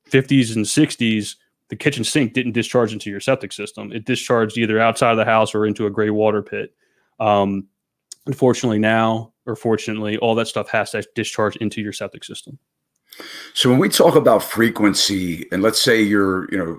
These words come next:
Speaker 2: we're talking to the buyers out there,
Speaker 1: Mm-hmm.
Speaker 2: um, they're looking at a house that has a private, you know, septic s-, uh, system. Does the homeowner's neglect of having that tank cleaned on a regular basis, that one to five years,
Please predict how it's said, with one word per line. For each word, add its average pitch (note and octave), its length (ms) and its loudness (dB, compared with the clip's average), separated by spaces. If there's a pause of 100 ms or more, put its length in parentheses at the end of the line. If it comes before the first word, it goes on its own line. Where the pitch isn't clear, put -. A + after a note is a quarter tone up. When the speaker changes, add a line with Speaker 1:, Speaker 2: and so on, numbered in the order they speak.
Speaker 2:
we're F2+ 140 -12
talking F#2+ 420 -2
to F#2+ 80 -4
the E2 80 -6
buyers E2+ 520 -2
out E2 220 -4
there, D#2+ 360 -4 (140)
Speaker 1:
Mm-hmm. G#2+ 180 -8 (100)
Speaker 2:
um, D#2 300 -8
they're F2+ 140 -2
looking F2+ 260 -2
at F2 60 -2
a E2 40 -4
house D#2+ 300 -4
that D#2+ 120 -4
has F2 360 -2
a D#2 80 -8
private, E2 480 -6 (240)
you F2 80 -6
know, D#2 100 -6
septic - 560 -4
s-, - 280 -6
uh, D2 200 -4
system. - 480 -6 (1040)
Does A#2 640 4 (560)
the A2 480 2
homeowner's A#2+ 840 4
neglect G#2 760 2 (120)
of F#2 180 -2
having G2 480 0
that F2+ 260 -4
tank F2+ 380 -6
cleaned F#2+ 720 -4
on F#2 80 -6
a D#2+ 60 -4
regular E2+ 420 -2
basis, F2 580 -2
that D#2+ 240 -6
one F2+ 300 0
to E2+ 100 0
five F2 380 0
years, F2 440 0